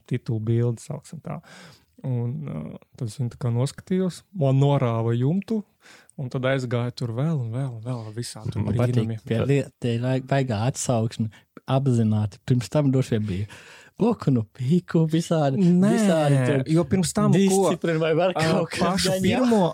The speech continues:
Speaker 1: tādu anime, ko es varu atcerēties, ko es z-, redzēju, un es tad, mm, tā kā varbūt, ā, teiksim tā, bija nojauta, ka tas ir no kaut kādas citas, ā, pasaules daļas.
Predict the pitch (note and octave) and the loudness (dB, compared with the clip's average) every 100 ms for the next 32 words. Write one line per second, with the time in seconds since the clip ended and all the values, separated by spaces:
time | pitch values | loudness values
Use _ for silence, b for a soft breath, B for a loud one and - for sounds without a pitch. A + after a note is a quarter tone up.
0 | - - D#3+ D3+ C3 D3 D3+ D3+ B2+ - | -4 0 2 2 2 2 4 4 2 0
1 | C#3 B2+ - - - - C#3+ C3+ C#3+ - | 0 0 0 -6 -6 -2 2 2 0 0
2 | B2+ A2+ - C#3 B2+ A#2 A#2 A2 A#2 - | -2 -2 0 2 2 -2 -6 -4 -4 -4
3 | D#3 D3 D3+ C#3 B2+ A#2+ C3 C3+ - B2 | 0 2 2 4 4 4 0 -2 -2 -4
4 | A#2 _ _ _ - G#2+ - - - - | -6 _ _ _ -16 -14 -14 -16 -18 -18
5 | - C#3 B2+ C#3 B2 B2 A#2+ - B2+ B2 | -6 -4 0 0 0 -2 -2 -8 -8 -8
6 | C3 C3 B2 - B2 B2 A#2+ C3 D3+ C#3+ | -8 -8 -8 -6 -2 -2 0 2 4 4
7 | B2 A2+ - - D3 C3 - C3 C3 B2 | 2 -4 -10 -10 -4 -4 -4 -4 -2 -2
8 | - A3+ B3 F3 - D#3+ D3 D3 D#3 - | -2 -4 -2 -4 -4 -2 0 0 -2 0
9 | C3 B2+ A#2+ C#3 C3 B2+ - | 2 2 2 2 2 0 -4